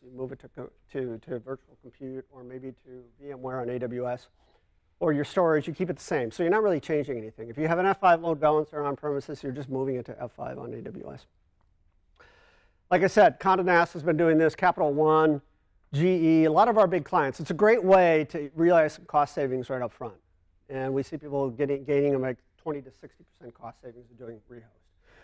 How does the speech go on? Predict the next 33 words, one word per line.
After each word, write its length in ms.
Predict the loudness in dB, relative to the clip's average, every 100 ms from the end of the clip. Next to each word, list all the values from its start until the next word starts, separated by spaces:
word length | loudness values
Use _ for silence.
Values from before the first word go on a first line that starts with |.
| _ 6
The 80 |
other 100 | 6
one 160 | 6 4
is 120 | 2
replatform. 760 | 4 2 4 2 2 -4 -14 -14 _ -4
And 120 | 0
replatform 920 | 0 4 4 4 2 0 2 2 -2 _ _ _ _
is 420 | 2 4 4 4 4
you 80 |
have 140 | 4 6
a 40 |
relational 480 | 4 4 2 -2 -2
database 600 | 0 0 2 2 0 -4
on 200 | 0 0
premises, 580 | 2 0 0 0 -2 -2
and 140 | -2 -2
you 80 |
might 240 | 0 0 0
replatform 1200 | -2 -2 -2 0 0 -2 _ -4 0 0 -2 -4 -2
that 440 | 2 2 -2 _
to, 260 | -4 -2 -2
say, 500 | -4 0 2 2 -2 -8 _ -6
Aurora. 460 | 2 4 4 2 -4
So 240 | -2 -2
if 100 | -2
you 80 | -2
have, 160 | 0
like, 140 | 0 0
an 80 | 0
Oracle 480 | 2 2 0 -2
database 520 | -2 -2 0 0 -2 -12 -10
on 180 | -8 -8
premises, 720 | -6 -6 -6 -6 -6 -8